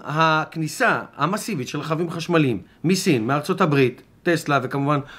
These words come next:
אה, מקוריאה, כל ה-, כל הרכבים הקוריאנים הם קיה ו-, ו-, ו-, אה, איוניק, הם פשוט רכבים יוצאים מן הכלל,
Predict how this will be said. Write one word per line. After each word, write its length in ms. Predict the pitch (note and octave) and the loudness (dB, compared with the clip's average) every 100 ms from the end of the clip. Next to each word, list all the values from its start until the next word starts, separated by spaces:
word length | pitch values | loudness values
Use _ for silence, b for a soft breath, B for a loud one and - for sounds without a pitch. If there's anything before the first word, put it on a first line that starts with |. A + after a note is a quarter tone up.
| B B B | B B B
אה, 200 | B2+ B2 | 2 2
מקוריאה, 680 | A2+ A2 B2+ A#2+ E3 F#3+ C#3 | -2 -6 -2 2 4 4 2
כל 260 | - C#3 C#3 | -2 -4 -2
ה-, 280 | C3+ B2 A#2 | 0 -2 -4
כל 200 | C#3 C#3+ | -4 -2
הרכבים 500 | B2+ A2+ B2 B2+ B2 | -2 -4 -4 -2 -2
הקוריאנים 540 | A2 - G2+ B2+ A2+ | -4 -4 -2 0 0
הם 200 | G2+ G2+ - | -2 -6 -8
קיה 280 | - C#3 B2+ | -4 0 0
ו-, 220 | G#2 A2+ G#2+ B B B B | 0 -4 -4 B B B B
ו-, 120 | A2 G#2 | -6 -2
ו-, 380 | A2+ A2 G#2+ - B2 | -2 -2 -4 -6 -6
אה, 340 | G#2 G2+ A#2+ | -8 -6 -2
איוניק, 360 | A2+ C3+ B2+ B2 | 2 2 2 -2
הם 100 | F#2 - | -6 -8
פשוט 340 | - - D3+ C3+ | -10 -8 -8 -8
רכבים 380 | B2 A#2 C#3+ | -4 -2 0
יוצאים 240 | C3 - D#3 | 0 0 0
מן 100 | C#3 | 0
הכלל, 360 | B2+ F#3+ E3 | 2 4 4